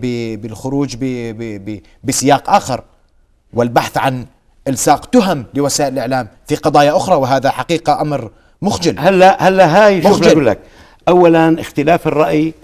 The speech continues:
Speaker 2: لا يجب أن لا يفسد للود قضية.
Speaker 1: أكيد.
Speaker 2: ونحن
Speaker 1: أنا ودي يا
Speaker 2: ضد،
Speaker 1: دكتور، ضل فيها ود؟
Speaker 2: لا، لا، ونحن،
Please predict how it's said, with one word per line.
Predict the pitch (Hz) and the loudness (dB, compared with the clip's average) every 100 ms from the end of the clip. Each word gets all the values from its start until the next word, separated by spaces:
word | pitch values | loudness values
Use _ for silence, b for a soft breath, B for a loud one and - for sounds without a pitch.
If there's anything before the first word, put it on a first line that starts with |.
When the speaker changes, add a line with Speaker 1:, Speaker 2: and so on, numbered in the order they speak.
| b b _ | b b _
Speaker 2:
لا | - 139 156 | -2 4 4
يجب | - 135 147 160 | 2 0 2 0
أن | 135 147 | 2 4
لا | |
يفسد | 156 156 - 151 135 | 4 2 0 -2 -2
للود | 139 143 131 | -4 -4 -4
قضية. | - 127 131 120 147 | -4 -4 -4 0 0
Speaker 1:
أكيد. | 151 | 0
Speaker 2:
ونحن | - 135 160 175 | 0 0 2 2
Speaker 1:
أنا | 202 | 4
ودي | 226 - | 4 4
يا | |
Speaker 2:
ضد، | 170 | 4
Speaker 1:
دكتور، | 214 - | 4 4
ضل | 127 160 | 2 0
فيها | 175 | 2
ود؟ | 165 180 | 4 6
Speaker 2:
لا، | 185 | 6
لا، | 190 127 | 6 4
ونحن، | 147 196 185 170 170 165 | 2 2 2 2 4 4